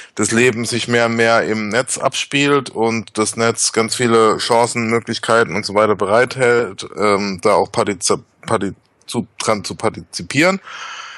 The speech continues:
Aber, ähm, man muss eben genauer hingucken, äh, was sich da im Untergrund, äh, so tut. Äh, dann, dann gibt's eben so ein paar Themen wie Netzneutralität oder Breitbandausbau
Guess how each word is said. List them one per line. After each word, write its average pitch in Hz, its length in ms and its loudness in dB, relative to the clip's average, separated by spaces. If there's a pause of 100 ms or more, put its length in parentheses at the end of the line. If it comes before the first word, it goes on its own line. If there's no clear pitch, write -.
(280)
Aber, 139 560 4 (220)
ähm, 120 520 0 (100)
man 117 160 -2
muss 127 160 -2
eben 117 160 0
genauer 110 360 4
hingucken, 143 680 -2
äh, - 40 -4
was 117 500 4
sich 123 180 -2
da 113 160 6
im 113 100 -2
Untergrund, 113 800 -2
äh, 104 180 0
so 101 160 -4
tut. 165 500 0 (220)
Äh, 104 480 2
dann, 104 460 2
dann 107 300 2
gibt's 107 200 -2
eben 107 200 0
so 110 100 0
ein 107 140 2
paar 101 380 4
Themen 110 360 0
wie 101 160 4
Netzneutralität 98 1200 2
oder 87 120 4
Breitbandausbau 95 1160 0